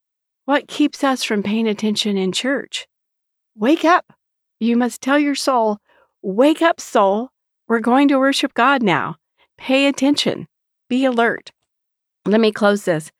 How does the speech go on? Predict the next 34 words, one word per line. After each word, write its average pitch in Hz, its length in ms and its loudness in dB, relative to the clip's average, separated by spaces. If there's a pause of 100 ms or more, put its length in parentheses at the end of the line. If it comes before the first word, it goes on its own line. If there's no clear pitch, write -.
(380)
with 208 160 -2
a 196 60 0
little 392 380 4
more 240 520 4
of 180 140 -4
Sibbes, - 760 -4
because 190 320 -8
he's 185 220 -8
just - 300 -6
so 196 320 -4
good. - 300 -8 (680)
"There 240 160 2
is 247 140 2
no 254 160 2
man 294 240 4
who 269 100 2
comes 247 360 -2
to - 120 -2
gross 220 520 0
sin 180 500 0
suddenly, 202 720 -2 (500)
but 202 120 0
he 196 80 0
falls 233 580 0
little 240 340 0
by 208 200 2
little, 170 420 -4 (400)
first 190 240 -4
to 294 80 -2
slumber, 196 560 -2 (320)
from 190 140 -4
slumber 190 400 -2
to 269 100 -2
sleep, - 480 -2